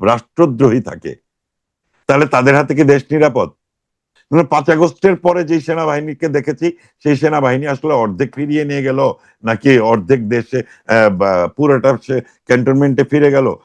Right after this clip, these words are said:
নাকি পুরোটাই মাঠে আছে, এগুলো কোনোটাতেই কোনো কিছু ম্যাটার করে না। ম্যাটার করবে যদি সত্যিকার অর্থে আওয়ামী লীগ গুছিয়ে মাঠে নামতে পারে, রাজপথ দখল নিতে পারে,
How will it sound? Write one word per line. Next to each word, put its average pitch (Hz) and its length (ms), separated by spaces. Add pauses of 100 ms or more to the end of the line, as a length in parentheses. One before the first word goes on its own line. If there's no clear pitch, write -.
(160)
নাকি 107 160
পুরোটাই 151 560
মাঠে 139 300
আছে, 127 260 (200)
এগুলো 147 280
কোনোটাতেই 175 680
কোনো 95 200
কিছু 80 200
ম্যাটার 73 300
করে 69 200
না। 64 160 (400)
ম্যাটার 131 340
করবে 180 460 (540)
যদি 151 260
সত্যিকার 160 640
অর্থে 71 460 (1600)
আওয়ামী 147 340
লীগ 143 240
গুছিয়ে 131 480
মাঠে 127 300
নামতে 147 320
পারে, 82 240 (1000)
রাজপথ 117 440
দখল 139 420
নিতে 143 260
পারে, 67 220